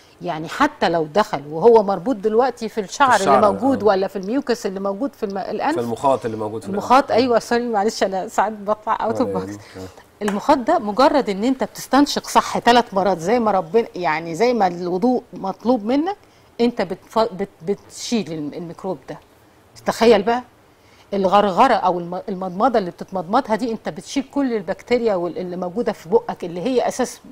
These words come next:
Speaker 1: معظم الميكروبات بتاعة الجهاز الهضمي بتخش من ال-، من الفم.
Speaker 2: مم.
Speaker 1: أنت بتخلي جسمك يقدر يقاوم المرض. لما أقول لك اشرب مية كتير، أنت بتخلي جسمك، آه، في، آم، آه، في رطوبة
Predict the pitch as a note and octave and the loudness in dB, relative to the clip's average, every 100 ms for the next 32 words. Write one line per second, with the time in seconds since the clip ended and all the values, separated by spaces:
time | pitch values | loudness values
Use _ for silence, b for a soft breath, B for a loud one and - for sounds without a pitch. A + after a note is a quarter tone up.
0 | - A#3 B3+ A3 G#3+ F#3+ F3+ - F#3+ F#3+ | -8 0 2 4 0 -2 -6 -6 -2 -2
1 | F#3 F#3+ G3+ F#3+ F3 F3 G3+ F3 G3+ F#3+ | -2 -2 -2 -2 -6 -6 -6 -6 -6 -6
2 | F3 - G3+ - F3 E3 D3+ C#3+ - E3 | -12 -10 -12 -12 -16 -12 -14 -14 -16 -14
3 | D#3+ D3+ D3 - C3 B2+ A2+ G2 F#2 B | -14 -16 -20 -16 -14 -12 -12 -14 -20 B
4 | B B B B G#3 - F#3+ G3 - C#4 | B B B B -6 -4 -6 -2 0 0
5 | A#3+ A#3 - C4 B3+ - - F#3+ A#3 G3 | 2 -2 0 -2 -2 -4 -14 -10 -8 -8
6 | F#3+ E3+ A#3 A#3 F#3 D#3+ D#3 D3+ C#3 _ | -10 -2 2 2 0 -8 -10 -10 -12 _
7 | b b - E3 D#3+ B3+ A#3+ - B3 - | b b -16 -12 -6 -2 -2 -2 -4 -2
8 | G#3 F#3+ B3+ A#3 - - C#4 D4 - F3 | -4 -2 0 -2 -4 -4 -2 -2 -4 -8
9 | F#3 E3 - B3 C4 G#3+ A#3 A#3 F#3 D#3+ | -6 -8 -6 -4 -4 -2 -6 -6 -10 -12
10 | _ D#3 C#3+ D3 B B _ B3 B3 G#3+ | _ -10 -10 -12 B B _ -2 0 0
11 | F3 D#3+ E3 D#3+ D#3 D3 D3 - D3+ D3+ | 0 0 0 -2 -4 -6 -10 -10 -10 -10
12 | D#3 - A#3 G#3+ C#4+ C#4+ C#4 | -8 -2 0 0 0 0 0